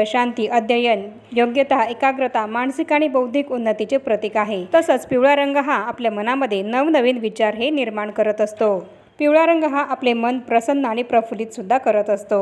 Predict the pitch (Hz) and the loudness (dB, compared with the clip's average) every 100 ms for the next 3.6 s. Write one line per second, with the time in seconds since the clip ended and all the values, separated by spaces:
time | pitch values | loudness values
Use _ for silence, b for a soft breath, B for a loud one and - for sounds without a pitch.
0 | 175 - 285 302 311 359 254 254 285 294 | -2 -6 -2 0 0 2 2 2 2 2
1 | 349 330 311 285 311 247 240 247 226 247 | 4 2 0 0 -2 -2 0 0 -2 -2
2 | 233 226 220 220 269 214 220 214 220 202 | 0 0 0 0 0 0 -2 -2 -2 -2
3 | 226 277 247 226 - | 0 0 0 -2 -4